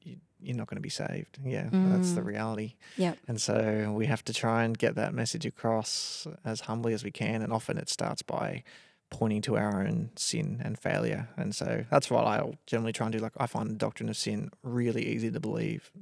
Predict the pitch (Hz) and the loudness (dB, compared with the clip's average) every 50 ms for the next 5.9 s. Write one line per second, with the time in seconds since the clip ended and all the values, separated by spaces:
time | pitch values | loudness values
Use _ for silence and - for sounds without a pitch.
0 | 180 170 - - - 113 107 107 110 110 110 110 117 120 - _ _ - - 247 | -18 -12 -10 -8 -6 -4 -4 -4 -4 -2 -2 -2 -2 -4 -8 _ _ -2 0 4
1 | 262 302 285 143 - - 175 160 202 277 302 285 285 330 - - - - 262 - | 6 8 6 6 6 6 6 6 8 10 10 10 8 8 8 6 6 6 6 4
2 | - 269 - - - 208 254 277 285 226 - 226 214 - 190 147 143 190 240 147 | 4 4 4 4 4 4 6 6 6 6 4 2 6 10 10 10 10 8 6 6
3 | 143 139 131 127 127 139 156 156 135 - - - - - - 156 139 - 233 208 | 6 8 8 8 8 10 10 10 10 8 6 4 2 0 2 6 8 8 8 8
4 | - - - 233 220 160 147 123 120 127 131 113 - - - 117 110 123 - - | 6 6 4 6 6 6 6 6 6 6 4 2 -2 -2 -4 -2 -2 -2 -2 -2
5 | - - 113 107 - - - - 123 - 107 107 98 - 80 90 127 165 | -2 -2 -2 -2 0 0 0 0 0 -2 -2 0 2 2 4 4 2 0